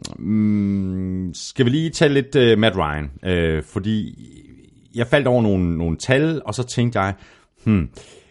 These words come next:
grunden til, at man ikke taler om Matt Ryan som en del af M V P-ræset, er vel fordi, at Falcons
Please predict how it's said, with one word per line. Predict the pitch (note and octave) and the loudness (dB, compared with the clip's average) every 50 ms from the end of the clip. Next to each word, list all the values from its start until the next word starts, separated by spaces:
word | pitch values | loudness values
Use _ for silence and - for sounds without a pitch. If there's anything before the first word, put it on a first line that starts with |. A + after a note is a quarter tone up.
| _ _ | _ _
grunden | B2 B2+ D3 C#3+ C3 A#2+ | 4 4 6 6 4 2
til, | - - C#3+ C#3 - | 2 0 -2 0 0
at | A2 A2+ - | -2 -2 0
man | G#2 F#2+ G2 | 0 0 2
ikke | A2 A#2+ A#2+ | 0 -2 -2
taler | - - C3 B2+ B2 A2 G2 | -2 0 0 0 0 0 -2
om | - - F#2+ F2 E2+ D#2 C2+ C#2 | -4 -2 -2 -2 -2 -2 -4 -6
Matt | D2+ E2 F2 D#2 D2+ D#2+ | -4 -4 -4 -4 -2 -2
Ryan | E2 E2 G2 A2+ A#2 A#2+ A2 | -2 0 0 0 0 0 -2
som | - - - F#2+ F2 E2 D#2 D2+ A#1 - - _ | -2 -2 -2 0 0 -2 -4 -6 -10 -14 -12 _
en | A2 G2 F#2 | -6 -6 -4
del | - - B2+ A#2+ A2 G2 | -2 -2 -2 -2 -2 -4
af | F#2 F2+ F2+ - - G2+ F#2+ | -6 -6 -8 -4 -2 -2 0
M | F#2+ | 0
V | F#2 F#2+ F#2 - | 0 -2 -4 -2
P-ræset, | - B2 C3+ C#3+ B2 G#2+ F2+ D2+ C2+ - - D2+ - - _ _ _ _ _ _ _ | -2 -2 0 0 -2 -2 -4 -6 -8 -10 -12 -12 -14 -14 _ _ _ _ _ _ _
er | G2 G2+ A#2+ | 0 0 2
vel | C3+ C3 A2+ | 4 4 2
fordi, | G2 - - - - _ - B2+ C3+ C3+ A#2 - - - _ _ | 2 -2 -6 -10 -10 _ -2 -2 -2 -2 -4 -8 -12 -18 _ _
at | - A2 G#2 F#2+ - - - - - _ _ _ _ _ _ _ _ _ _ - | -6 -4 -4 -4 -4 -6 -12 -14 -16 _ _ _ _ _ _ _ _ _ _ 2
Falcons | C3 A2+ A2+ - A2+ F2+ D#2+ - - - | 4 4 4 2 -2 -6 -8 -10 -14 -20